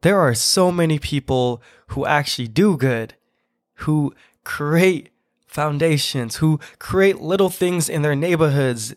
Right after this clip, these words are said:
in which maybe they stopped a gang war, maybe they fixed up a park for the youth and are there every single day so that youth can be there every single day in a safe environment. There are leaders like this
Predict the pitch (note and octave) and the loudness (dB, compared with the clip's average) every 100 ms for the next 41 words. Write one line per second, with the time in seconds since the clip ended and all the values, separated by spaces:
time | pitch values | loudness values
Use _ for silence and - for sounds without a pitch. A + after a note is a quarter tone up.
0 | - C#3 D3 C#3 - - _ B2 D3 D#3+ | -6 -2 0 0 -4 -14 _ -2 0 2
1 | D#3+ D#3 - D#3+ D#3 C3+ C#3+ D3 C3+ A#2 | 2 0 2 0 0 -2 0 0 0 -2
2 | F2 B2 _ _ - C3+ C#3+ D3 C#3 A#2+ | -4 -8 _ _ -2 0 2 2 0 -2
3 | _ - D#3 D3 - D3+ - - D3+ D#3 | _ -4 0 0 0 0 0 -2 0 0
4 | C3 - _ - - C#3 C3+ C3 B2+ - | -2 -12 _ -20 -4 0 2 2 2 0
5 | - _ - B2+ B2 A#2 D#3 B2+ - - | -8 _ -10 -4 -2 2 2 0 -4 -6
6 | C3 C3 C3 A#2 D3 C3+ - C3+ D3 B2 | -4 -2 0 2 2 0 0 -2 -2 -2
7 | D#3+ C#3+ C3 C#3+ D3 C3 - B2+ A#2+ C3+ | -2 -2 -2 0 0 0 0 -2 0 -2
8 | D3 - B2 D3 D3+ C3+ B2 - C#3+ C#3 | -2 -2 -6 -2 0 0 0 0 -2 -2
9 | - C#3+ B2+ A#2+ C#3+ C3+ A#2 - C3+ B2 | -4 -4 -4 -2 -2 -2 -2 -4 -4 -4
10 | A#2+ D3 E3 B2+ G#2+ G#2+ _ _ _ _ | 0 2 2 2 -2 -10 _ _ _ _
11 | _ _ _ _ C3 F3 G3+ - C#3 D#3 | _ _ _ _ 0 2 2 2 2 2
12 | C#3 C#3+ F3 E3 D3+ C3+ C3+ C#3+ - C3 | 0 -4 -6 -2 -2 -2 -2 -2 -2 -4
13 | A#2 | -4